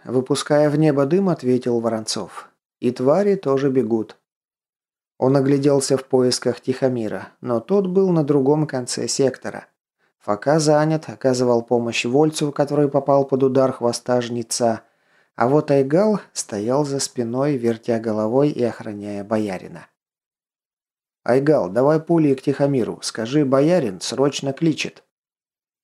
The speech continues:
Гвардеец ничего не ответил, только кивнул и рысцой побежал в сторону сотника.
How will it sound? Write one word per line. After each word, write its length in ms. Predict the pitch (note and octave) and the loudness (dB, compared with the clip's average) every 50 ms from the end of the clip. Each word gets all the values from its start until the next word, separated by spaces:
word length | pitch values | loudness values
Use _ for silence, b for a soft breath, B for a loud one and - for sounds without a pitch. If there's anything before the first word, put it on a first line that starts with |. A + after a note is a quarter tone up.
| _ - | _ -12
Гвардеец 680 | A2 B2 C#3 D3+ D3+ E3 G#3 A#3 A#3 A3+ A3 - - | -2 0 2 2 2 2 0 0 0 0 0 -2 -4
ничего 460 | D#3 D3+ E3 D#3+ - E3+ D#3 D3+ D3+ | 0 0 0 2 2 0 2 2 2
не 100 | D3 C#3+ | 2 0
ответил, 560 | C#3 C3+ C3+ - B2 A#2 G#2+ - - G2+ G2 - - _ _ | -2 -4 -2 -2 0 0 0 -2 -4 -8 -8 -8 -14 _ _
только 320 | - A2+ G#2+ - - A2+ | -6 -6 -6 -4 -6 -8
кивнул 500 | G#2+ - C#3 C3+ D#3 F3 F#3+ G3+ G3+ G3 - - _ | -4 -2 -2 0 0 2 2 2 2 0 -2 -6 _
и 120 | - A#2 | -2 -2
рысцой 460 | G#2+ A2 G#2+ - - - - F3 F#3+ G3 | -2 -2 -4 -6 -8 -6 -2 0 0 0
побежал 520 | F#3+ - C#3+ C3 C3 A#2 A2+ B2+ C3 C3+ | -2 -4 0 0 0 2 2 0 -2 -2
в 80 | C3 - | -4 -8
сторону 440 | - - A2+ A2 G#2+ G#2 G2+ G2+ | -10 -8 -8 -6 -6 -8 -10 -10
сотника. 600 | G#2 - - G#2 F2 - D#2+ D#2+ - - D#2+ - | -12 -12 -12 -12 -12 -14 -16 -20 -20 -20 -20 -20